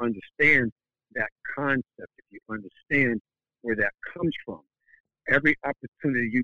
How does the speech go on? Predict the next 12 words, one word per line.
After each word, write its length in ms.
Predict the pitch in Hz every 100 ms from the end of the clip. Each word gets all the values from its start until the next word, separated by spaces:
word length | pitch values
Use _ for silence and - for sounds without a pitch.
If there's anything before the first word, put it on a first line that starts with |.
| -
get 120 | 127 -
to 60 | - -
help 160 | 147 - -
someone, 300 | 104 104 92 -
if 100 | 127 - -
you 80 | 98 -
can, 280 | 165 131 95 _ _ _ _ -
you 140 | 135 -
help 180 | 165 -
that 140 | 104 92 -
person. 240 | 90 - _ _ _
And 260 | 98 101